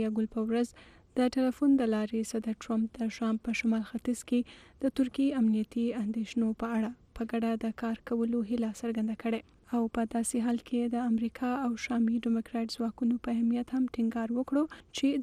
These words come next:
د داعش په ضد جنګېدلي او داعش ته ماتې ورکړې. له دې څخه وړاندې د امریکا صدر ډونلډ ټرمپ ترکیې ته د اړیکې ورکړې وې چې د امریکا د فوج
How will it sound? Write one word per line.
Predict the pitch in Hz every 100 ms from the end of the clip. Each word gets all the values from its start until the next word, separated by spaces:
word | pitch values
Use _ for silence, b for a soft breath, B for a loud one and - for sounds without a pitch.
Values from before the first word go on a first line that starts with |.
| 269
د | 262
داعش | 254 277 - -
په | 247 240
ضد | 240 226 -
جنګېدلي | 226 220 233 254 254 269 269
او | 240 240 226
داعش | 226 233 - 226
ته | 226 220
ماتې | 220 226 240 226
ورکړې. | - - 226 247 - _ _ - 254
له | 262
دې | 262 277
څخه | 277 269 254
وړاندې | 262 254 254 254 254 240
د | 226
امریکا | 226 220 - 233 233
صدر | 233 233 226
ډونلډ | 226 233 226 -
ټرمپ | 240 240 247 - - -
ترکیې | 233 - 240 -
ته | 233 226
د | 233
اړیکې | 233 226 - 233 226
ورکړې | 220 - 226 220
وې | 220 277 - _ -
چې | - 226
د | 226
امریکا | 226 226 240 226
د | 240
فوج | - 233 226